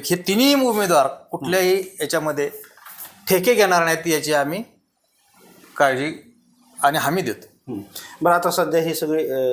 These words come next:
Speaker 2: निवडणूक लागली, प्रचार यंत्रणा सुद्धा आता कामाला लागलेली आहे. मग अशा परिस्थितीमध्ये ही सगळी प्रचार यंत्रणेची, अ, धुरा सगळं कोण सांभाळतंय?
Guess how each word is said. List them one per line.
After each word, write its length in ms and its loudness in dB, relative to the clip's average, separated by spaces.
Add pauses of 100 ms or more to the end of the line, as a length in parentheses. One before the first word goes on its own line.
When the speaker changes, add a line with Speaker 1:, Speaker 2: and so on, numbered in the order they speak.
(220)
Speaker 2:
निवडणूक 400 -6
लागली, 280 -2
प्रचार 360 -4
यंत्रणा 420 -4
सुद्धा 280 -4
आता 320 -2
कामाला 460 -4
लागलेली 360 -4
आहे. 180 -8 (480)
मग 140 0
अशा 240 0
परिस्थितीमध्ये 720 -2
ही 100 -6
सगळी 240 -2
प्रचार 360 -2
यंत्रणेची, 880 -4
अ, 160 -2
धुरा 380 0 (580)
सगळं 220 -2
कोण 240 0
सांभाळतंय? 500 -6